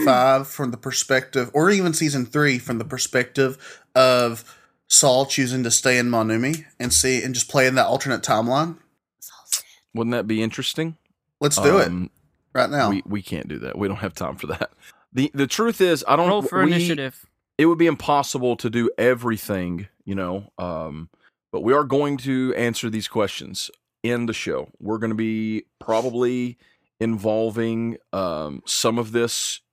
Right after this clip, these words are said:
Speaker 3: You know, if you look at the way we've done things before, you might be able to infer that, you know, we showed what happened with Kellen after season one with some special champions episodes. So we may do those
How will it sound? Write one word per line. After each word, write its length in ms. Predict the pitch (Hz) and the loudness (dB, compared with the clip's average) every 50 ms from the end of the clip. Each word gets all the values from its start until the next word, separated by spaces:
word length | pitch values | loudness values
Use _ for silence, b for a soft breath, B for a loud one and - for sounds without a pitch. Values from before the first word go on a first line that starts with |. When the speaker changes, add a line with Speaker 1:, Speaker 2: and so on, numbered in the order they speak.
| _ _ | _ _
Speaker 3:
You 80 | 117 110 | -4 -4
know, 80 | 87 92 | -4 -4
if 120 | 98 - 113 | -4 -4 -4
you 60 | 107 | -2
look 140 | 107 101 - | -2 -2 -4
at 40 | |
the 60 | - 101 | -4 -4
way 100 | 98 95 | -2 -2
we've 120 | 92 90 | -2 -4
done 160 | 95 92 92 | -6 -6 -6
things 180 | - 90 85 - | -6 -8 -10 -10
before, 300 | 95 - - 104 98 95 | -14 -12 -8 -6 -6 -4
you 100 | 92 92 | -4 -4
might 180 | 90 87 - | -4 -6 -6
be 60 | 85 85 | -6 -6
able 140 | 85 87 | -8 -8
to 120 | - - 82 | -10 -12 -12
infer 400 | 92 - - - 60 73 85 90 | -12 -10 -10 -8 -8 -8 -8 -8
that, 200 | 85 69 64 - _ _ _ _ _ _ _ _ | -8 -8 -10 -10 _ _ _ _ _ _ _ _
you 80 | - 87 | -10 -8
know, 100 | 62 73 | -8 -6
we 220 | 95 101 107 107 | -6 -4 -4 -4
showed 400 | - - - 117 104 101 101 92 | -4 -4 -2 0 0 0 -2 -2
what 180 | 95 101 101 95 | -2 -2 -2 -2
happened 760 | 95 104 101 95 - 98 95 92 92 92 92 90 - - - - - | -2 -2 -4 -4 -4 -4 -6 -4 -4 -4 -6 -6 -8 -10 -16 -12 -8
with 300 | 92 87 87 - - - | -8 -8 -8 -8 -10 -6
Kellen 440 | - 127 117 107 95 82 98 104 - - | -2 -2 -2 0 -2 -4 -8 -10 -12 -14
after 180 | - 90 - 90 | -16 -14 -12 -10
season 340 | - - 98 92 92 87 90 | -10 -8 -8 -8 -8 -6 -4
one 380 | 107 113 101 90 110 117 117 _ _ | -4 -4 -4 -6 -8 -10 -14 _ _
with 280 | 92 92 90 87 - - | -10 -8 -8 -8 -10 -12
some 180 | - - - 92 | -12 -10 -10 -10
special 340 | - - 95 87 - 104 98 | -8 -8 -8 -8 -8 -8 -8
champions 500 | - - 90 85 92 - 82 85 - - | -8 -8 -8 -8 -8 -8 -10 -10 -10 -10
episodes. 600 | 60 - - - - 62 - 107 - - - - _ b b b b b b b b | -10 -10 -10 -10 -8 -8 -10 -10 -12 -14 -14 -16 _ b b b b b b b b
So 200 | - - 98 92 | -4 -2 -2 -2
we 180 | 92 104 107 | -2 -2 -2
may 260 | 107 104 104 107 107 104 | -2 0 0 0 -2 -2
do 560 | 95 110 107 104 104 101 101 101 101 101 - - | -2 -2 -2 -2 -2 -4 -4 -6 -6 -6 -8 -8
those 580 | 92 101 107 101 101 101 98 98 98 90 - | -4 -2 -2 -2 -2 -2 -4 -6 -6 -8 -10